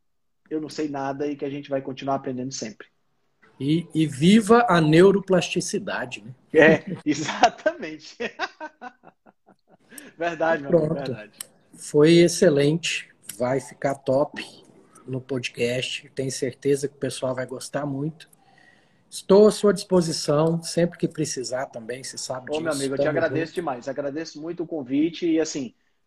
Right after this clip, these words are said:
Speaker 1: pra mim é um prazer tá conversando com você. A gente ainda não se conhece pessoalmente,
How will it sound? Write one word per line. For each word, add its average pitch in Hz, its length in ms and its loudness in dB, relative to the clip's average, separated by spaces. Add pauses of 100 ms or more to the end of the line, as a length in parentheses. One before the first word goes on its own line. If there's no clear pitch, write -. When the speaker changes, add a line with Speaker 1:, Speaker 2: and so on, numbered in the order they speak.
Speaker 1:
pra 170 100 2
mim 185 200 -2
é 190 100 2
um 185 240 -6
prazer 180 680 -4
tá 160 140 -10
conversando 160 420 -14
com 156 140 -18
você. 147 300 -6
A 175 100 -2
gente 160 320 -8
ainda 160 180 -6
não 175 140 -6
se - 140 -16
conhece 170 360 -4
pessoalmente, 160 800 -6